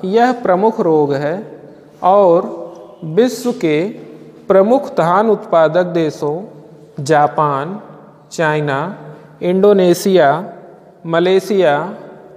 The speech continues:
थाईलैंड, ताइवान, वियतनाम, श्रीलंका, पाकिस्तान, बांग्लादेश, मैक्सिको एवं भारत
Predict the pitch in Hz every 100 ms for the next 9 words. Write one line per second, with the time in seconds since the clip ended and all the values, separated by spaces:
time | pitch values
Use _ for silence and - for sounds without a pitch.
0 | - 160 185 214 170 143 147 185 214 -
1 | - - - - _ 170 160 165 151 139
2 | 147 196 - - - - - 139 147 170
3 | 214 214 196 147 139 185 - - - -
4 | - - _ - 170 165 170 170 175 135
5 | 160 208 - - - - - - _ 165
6 | 165 247 240 - 147 139 160 220 - -
7 | - - _ _ _ _ _ _ _ _
8 | - 139 156 180 202 220 185 156 156 185
9 | - - - - - - _ _ _ _
10 | _ 151 160 175 170 208 - 196 151 180
11 | - - - - - - - - - -
12 | - 185 196 220 214 175 170 160 180 -
13 | - - -